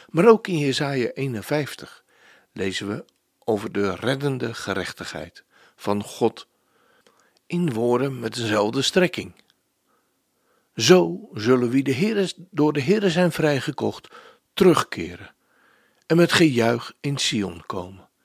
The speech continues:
Eeuwige blijdschap zal op hun hoofd zijn.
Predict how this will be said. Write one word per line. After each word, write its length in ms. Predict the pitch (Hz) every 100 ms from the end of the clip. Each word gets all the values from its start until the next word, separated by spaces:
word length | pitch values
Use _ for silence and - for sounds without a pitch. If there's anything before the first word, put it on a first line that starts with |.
| _ - - _ -
Eeuwige 640 | 247 233 - 170 156 160
blijdschap 680 | 123 107 113 - - - -
zal 240 | - 107 117
op 220 | - 110
hun 120 | 117
hoofd 400 | 101 101 92 -
zijn. 300 | - 92 92